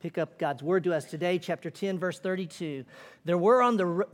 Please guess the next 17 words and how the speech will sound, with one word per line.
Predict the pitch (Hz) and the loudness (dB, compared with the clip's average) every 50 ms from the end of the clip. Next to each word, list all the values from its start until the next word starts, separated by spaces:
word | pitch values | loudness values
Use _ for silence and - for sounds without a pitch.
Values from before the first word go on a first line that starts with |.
| 156 - | -10 -14
they | - 147 214 226 254 | -2 2 4 4 6
were | 226 214 190 190 | 6 6 6 6
on | 202 240 262 254 | 6 6 4 2
the | 202 175 | 0 -2
road | 165 170 208 220 190 165 151 156 156 151 139 | 0 6 8 8 10 8 6 2 -2 -2 -2
going | 156 175 175 180 170 160 156 156 - _ - | -2 0 0 0 -2 -2 -4 -8 -8 _ -2
up | 226 254 240 - - - _ _ | -2 -2 -2 -6 -12 -20 _ _
to | - - 214 214 226 226 | -8 -6 -4 -4 -4 -6
Jerusalem. | - - 220 202 170 160 151 147 - - 151 151 160 165 | -6 -8 -6 -4 -4 -4 -4 -4 -6 -8 -8 -8 -6 -6
You | 151 147 | -4 -2
always | 143 156 170 180 170 175 | -2 0 0 0 -2 -2
go | - 185 190 - - - | -2 -2 -2 -4 -2 0
up | 202 190 170 - - - | 0 0 0 0 -4 -12
to | - 165 | -14 -12
Jerusalem | 143 131 147 156 156 143 - 170 156 127 | -10 -8 -8 -8 -8 -8 -8 -10 -10 -8
geographically | 135 160 151 - 170 170 180 180 - 147 - - 135 131 | -6 -8 -6 -4 -2 -2 -2 -2 -6 -10 -12 -10 -10 -10
even. | 127 113 127 139 165 | -10 -12 -12 -14 -16